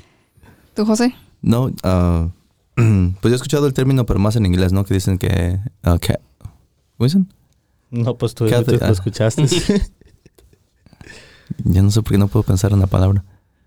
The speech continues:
Speaker 1: Que
Speaker 3: Catholic.
Speaker 1: dicen, eh, ¿qué es lo que dicen? "Get your
Speaker 3: Ash
Speaker 1: ash to
Speaker 3: Catholics.
Speaker 1: mass".
Speaker 3: Ash Catholics.
Speaker 2: Ah, no he escuchado <laughs> esa.
Speaker 1: Ya, "Get your ash to
Speaker 2: To
Speaker 1: mass".
Speaker 2: mass. No, no, no.
Speaker 1: <laughs>
Speaker 2: Eso no la, <laughs> no, eso no la he escuchado. ¿Ash Catholics?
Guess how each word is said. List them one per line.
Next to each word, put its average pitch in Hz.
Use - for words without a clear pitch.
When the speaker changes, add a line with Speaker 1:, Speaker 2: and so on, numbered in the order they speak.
Speaker 1:
Que -
Speaker 3:
Catholic. 208
Speaker 1:
dicen, 214
eh, 202
¿qué 220
es 202
lo 226
que 226
dicen? 190
"Get 196
your 202
Speaker 3:
Ash 135
Speaker 1:
ash 208
to 202
Speaker 3:
Catholics. 190
Speaker 1:
mass". 180
Speaker 3:
Ash 120
Catholics. 110
Speaker 2:
Ah, 95
no 92
he -
escuchado 92
<laughs> -
esa. 117
Speaker 1:
Ya, 196
"Get 208
your 220
ash 202
to -
Speaker 2:
To 208
Speaker 1:
mass". 98
Speaker 2:
mass. 92
No, -
no, 87
no. 87
Speaker 1:
<laughs> -
Speaker 2:
Eso 123
no 113
la, 113
<laughs> -
no, 104
eso 104
no 101
la 101
he 98
escuchado. 92
¿Ash 107
Catholics? -